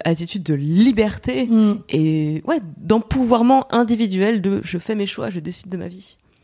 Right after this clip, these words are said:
Speaker 2: Ben voilà, moi ça serait Ariel et, et peut-être Pocahontas.
Speaker 1: Ah oui.
Speaker 2: La deuxième, parce que voilà, elle est, elle est quand même extrêmement, bah, c'est elle qui sauve littéralement, euh, son prince. Donc, euh,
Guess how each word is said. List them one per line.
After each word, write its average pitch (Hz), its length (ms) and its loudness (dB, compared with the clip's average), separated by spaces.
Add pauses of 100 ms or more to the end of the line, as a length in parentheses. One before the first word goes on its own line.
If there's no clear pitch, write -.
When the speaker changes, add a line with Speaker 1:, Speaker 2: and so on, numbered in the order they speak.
(240)
Speaker 2:
Ben 208 320 4
voilà, 208 240 4
moi 226 140 4
ça 285 120 0
serait - 180 0
Ariel 269 340 2
et, 226 300 6
et 233 60 0
peut-être 277 220 0
Pocahontas. 233 880 4 (140)
Speaker 1:
Ah 151 240 -6
oui. 156 120 -6 (140)
Speaker 2:
La 190 160 6
deuxième, 170 480 4
parce 156 240 -2
que 165 200 0
voilà, 143 320 4
elle 131 80 -2
est, 127 120 0
elle 123 200 -2
est 127 60 -6
quand 135 180 -4
même 156 200 -2 (160)
extrêmement, 175 760 0
bah, 175 120 6
c'est - 120 4
elle 170 120 4
qui - 120 -10
sauve 147 300 0 (160)
littéralement, 147 680 0
euh, 139 440 -2
son 151 200 -4
prince. - 340 -6
Donc, 151 260 -4
euh, - 60 -4